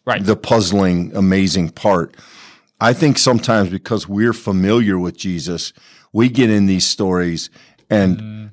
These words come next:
Speaker 2: we, we're glad that Jesus did his thing, but we're really curious about the man or the woman.
Speaker 1: Yeah.
Speaker 2: It, it, and I think we sometimes get them flipped around,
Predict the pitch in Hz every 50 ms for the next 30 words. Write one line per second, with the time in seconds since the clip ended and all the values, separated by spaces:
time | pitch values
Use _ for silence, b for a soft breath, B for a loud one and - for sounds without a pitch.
0 | _ - 101 110 110 - - 113 113 127 156 156 117 107 110 101 104 123 135 131
1 | 110 104 90 85 95 110 104 92 101 90 - - 113 101 98 95 - - - 113
2 | 104 95 87 87 101 - 104 107 101 98 98 117 143 156 143 127 - - - 135
3 | 120 110 104 95 - - 110 87 101 98 98 - 107 98 92 104 107 110 110 104
4 | 98 92 90 92 92 95 92 95 98 98 101 110 110 110 101 95 104 104 104 104
5 | 104 107 117 104 - - - 120 113 113 110 - 113 113 113 - 151 135 - 147
6 | 127 113 - - 135 127 120 - 131 117 110 - - 127 120 - - 110 104 -
7 | 120 117 113 107 110 - 107 98 101 107 107 104 98 95 90 78